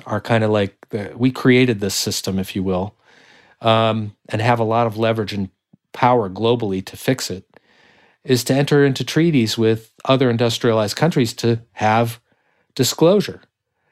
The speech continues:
have transparency, outlaw certain kinds of transactions, take it to the global level, uh, and start with the U K and start with the European Union.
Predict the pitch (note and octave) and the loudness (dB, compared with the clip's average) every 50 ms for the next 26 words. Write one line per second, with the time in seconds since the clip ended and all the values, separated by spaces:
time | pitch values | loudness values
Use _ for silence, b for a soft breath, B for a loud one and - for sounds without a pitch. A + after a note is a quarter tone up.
0 | _ _ - - A2+ A2+ A#2 A#2 A#2 - - C3+ C3 A#2+ - - - C#3 D#3 E3+ | _ _ -2 0 2 2 2 0 -2 -2 0 0 0 0 -2 -2 -2 0 0 0
1 | D#3 C3+ - - G2 E2+ - - _ _ _ _ _ _ _ _ _ _ _ _ | 0 -2 -4 -8 -10 -10 -12 -18 _ _ _ _ _ _ _ _ _ _ _ _
2 | _ _ _ - A#2 A#2+ A#2+ A#2+ B2+ B2+ A#2+ B2 - - B2+ A#2 B2+ - A#2+ A#2+ | _ _ _ 0 2 2 2 2 2 2 2 0 0 -2 -4 -4 -4 -2 -2 -2
3 | A#2+ A#2+ A#2 - A#2+ A2+ A2+ A2 B2 B2+ A#2+ A#2+ - - - - - D3 C#3 - | -2 -2 -2 -2 -2 -2 0 0 0 -2 -2 -4 -6 -10 -4 0 0 0 0 0
4 | B2+ - B2+ C3 G#2+ A2 B2 C3 D#3 D#3 C3+ A#2+ G#2 G2 F#2+ F2+ G2+ F#2+ G#2 - | -2 -2 -2 -2 0 2 4 4 4 4 2 -2 -2 -4 -4 -6 -8 -10 -10 -12
5 | _ _ _ _ _ _ _ _ _ _ - A2+ G#2+ G#2+ G#2 G#2 G#2 G#2 G#2+ - | _ _ _ _ _ _ _ _ _ _ -6 -2 0 0 2 2 0 0 -2 -4
6 | - A2 G#2+ - - A#2+ A#2 A#2+ A2+ A#2+ A#2 B2+ A#2 A2 A2+ A2+ - A#2+ A#2 A#2 | -6 -8 -8 -2 0 0 0 2 0 -2 -2 -2 0 0 -2 0 0 2 2 2
7 | A#2 A2+ - - B2 A#2 A2 A#2 A2+ - - A#2+ A2+ A2+ A2+ A2 - B2 A#2 A2 | 0 -2 -2 0 0 0 0 -2 -4 -4 -2 0 2 2 0 0 0 0 2 2
8 | A2 A#2 C3+ C#3+ C3+ A2+ G2+ G2+ A2+ A#2 | 4 4 4 4 4 2 0 -2 -4 -6